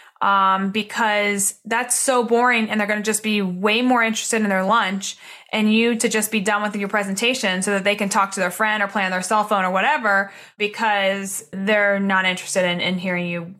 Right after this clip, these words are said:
go off of a PowerPoint. Okay. So that's if I were to get into the office, that's what that looks like.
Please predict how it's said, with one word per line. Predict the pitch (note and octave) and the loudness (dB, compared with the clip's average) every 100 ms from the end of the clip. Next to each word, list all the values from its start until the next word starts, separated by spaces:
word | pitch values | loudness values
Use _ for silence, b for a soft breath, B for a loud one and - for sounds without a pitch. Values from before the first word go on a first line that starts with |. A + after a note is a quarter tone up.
| _ | _
go | G3 | 0
off | F3 E3 - | 2 0 -2
of | |
a | F3 | -8
PowerPoint. | E3+ D3 B2+ - G2 - - - - - - - | -2 -2 -2 -8 -18 -20 -20 -20 -20 -20 -20 -18
Okay. | - D3+ F3 - _ B B B B B | -8 -8 -8 -16 _ B B B B B
So | - C#4 A#3+ - - | -2 0 0 -4 -4
that's | A3+ C#4+ F4 - | 0 0 -2 -2
if | C#4 D4 C#4+ | 2 0 0
I | - B3+ | 0 0
were | B3 B3 | 2 0
to | B3 | 0
get | B3 A#3+ | -2 -2
into | B3+ B3+ B3 C4+ | 0 0 0 0
the | A#3+ | 2
office, | G3+ G3+ G3+ A#3+ | 2 2 0 -4
that's | A#3+ G#3 G#3 | 0 -2 0
what | |
that | G3+ F#3 | -2 -2
looks | F3+ - | -4 -4
like. | D#3+ - | -6 -8